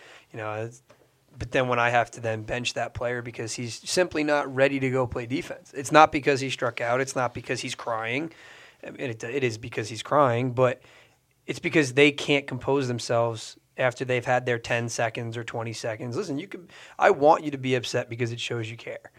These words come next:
right? So if you're unable to refocus that energy and then put it into something productive, you can't help the team. But if a, but if a parent is gonna look in and just see that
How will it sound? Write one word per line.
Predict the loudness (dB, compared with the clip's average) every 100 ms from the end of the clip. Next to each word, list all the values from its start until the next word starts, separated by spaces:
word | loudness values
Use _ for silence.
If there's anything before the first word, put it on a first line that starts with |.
| -20 -20 _
right? | -2 -2 -2 -8
So | 0 2 2 -2 -8
if | -10 -2
you're | -2 0 0
unable | 0 0 -2 -2 -4 -8 _ _ -14
to | -12 -10 -10 -12 -14 -20 _ _ _ _ _ _ -14
refocus | -6 -4 -4 0 -2 0 -4 -2
that | 0 0
energy | 0 -2 0 -2 -2
and | -2 -2
then | -2
put | -2 -2
it | -2
into | -6 -6
something | -6 -4 -4
productive, | -6 -6 -2 -2 4 4 4 -8 -20 -20 -20
you | -18
can't | -10 0 2
help | 4 2 0
the |
team. | -12 0 0 0
But | -2
if | -2 -4
a, | -12 -16 -6
but | -6
if | -6
a |
parent | -10 -4 0 2 2 0
is | -4
gonna | -2 0
look | 0 0 0
in | 2
and | 0
just | -2 -4 -6
see | -4 0
that | 4 4 4